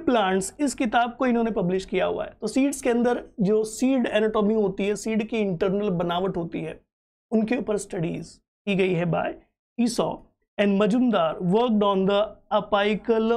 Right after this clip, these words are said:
organization of plant organs। ये कुछ कॉन्ट्रीब्यूशंस रिसेंट, अ, प्लांट एनाटॉमिस्ट के,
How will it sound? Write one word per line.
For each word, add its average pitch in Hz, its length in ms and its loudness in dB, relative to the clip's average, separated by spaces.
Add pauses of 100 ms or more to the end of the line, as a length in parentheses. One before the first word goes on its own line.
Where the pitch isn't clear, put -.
(120)
organization 180 960 0
of 175 260 -2 (260)
plant 190 560 -2 (200)
organs। 170 580 -4 (100)
ये 285 100 2
कुछ - 180 -4
कॉन्ट्रीब्यूशंस 269 840 -2 (500)
रिसेंट, 214 640 0
अ, 208 380 -2
प्लांट 220 580 -2
एनाटॉमिस्ट 185 580 -2
के, - 180 -18